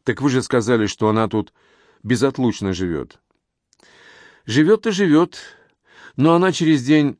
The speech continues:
в Петровское ездит, в магазин за продуктами.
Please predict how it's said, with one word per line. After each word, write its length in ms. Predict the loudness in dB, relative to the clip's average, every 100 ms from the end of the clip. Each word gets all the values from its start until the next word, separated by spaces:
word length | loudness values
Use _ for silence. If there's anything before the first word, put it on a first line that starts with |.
| _
в 80 | -10
Петровское 560 | -4 -2 0 -2 0 0
ездит, 560 | 2 0 -4 -8 -16 _ _
в 60 | -4
магазин 420 | -2 0 0 0
за 100 | -2
продуктами. 680 | -2 -2 -2 -4 -6 -6 -10